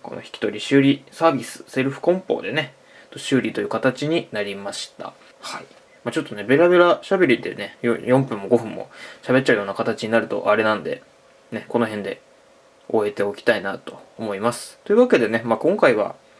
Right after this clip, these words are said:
えー、二四百五、結局、えー、ナノカーボンペンツーを使っても改善しなかったので修理になりましたという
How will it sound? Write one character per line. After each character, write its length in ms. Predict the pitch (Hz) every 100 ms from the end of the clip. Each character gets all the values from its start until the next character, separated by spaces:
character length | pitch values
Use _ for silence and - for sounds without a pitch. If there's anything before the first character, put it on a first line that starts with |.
| _ _ _ _ _ _ _ _
え 200 | 107 104
ー、 0 |
二 200 | 104 131
四 140 | 143 139
百 240 | 139 147
五、 160 | 139 -
結 220 | - 143
局、 400 | 175 180 180 - _ _ _ _ _ _ _ _ _ _ _ _ _ _ _ -
え 160 | 107 107
ー、 20 |
ナ 140 | 117
ノ 100 | 147
カ 180 | 143 165
ー 40 |
ボ 120 | 170 190
ン 40 |
ペ 160 | 147 131
ン 60 |
ツ 160 | - 190
ー 40 |
を 80 | 139
使 160 | - 165
っ 80 |
て 80 | 202
も 140 | 180 -
改 160 | 143
善 140 | 170 170
し 120 | 180
な 100 | 196
か 100 | 208
っ 40 |
た 100 | 190
の 60 | 147
で 80 | 120
修 220 | - 170
理 100 | 151
に 60 |
な 100 | 135
り 100 | 139
ま 140 | 151 156
し 80 | -
た 140 | 147
と 120 | -
い 120 |
う 60 | -